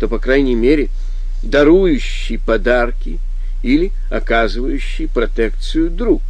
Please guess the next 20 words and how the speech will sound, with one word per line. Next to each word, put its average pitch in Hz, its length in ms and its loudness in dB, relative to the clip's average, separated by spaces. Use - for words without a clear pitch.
В - 60 -4
своём 170 360 2
труде 151 440 2
«Будь 131 360 0
здоров» 131 720 2
Абрахам 151 640 2
о 165 120 2
Санта-Клара 175 960 0
говорит: 147 520 -2
«И 120 80 -2
теперь 254 340 0
ещё 208 340 0
можно 175 360 2
найти 165 360 0
родителей, 139 600 0
отводящих 156 760 2
собственную 147 840 0
кровь 156 320 2
и 127 60 -2
плоть, 170 340 4